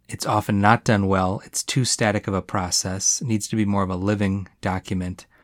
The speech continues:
I just want to mention a related note, which is that because of the Evidence Act, today most large federal agencies are required to create a learning agenda, and one could think of that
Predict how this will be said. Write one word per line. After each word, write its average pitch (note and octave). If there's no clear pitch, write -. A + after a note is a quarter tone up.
I A2+
just A2
want A2
to G2+
mention G#2+
a C3
related G2+
note, G2+
which -
is G2
that G2
because G#2+
of G2+
the G2+
Evidence A#2+
Act, F#2+
today A2+
most G#2
large G#2
federal G2
agencies G#2+
are G2+
required F#2+
to G2
create G2+
a G2+
learning A2
agenda, F#2
and G#2
one G#2
could F#2+
think -
of G2
that G2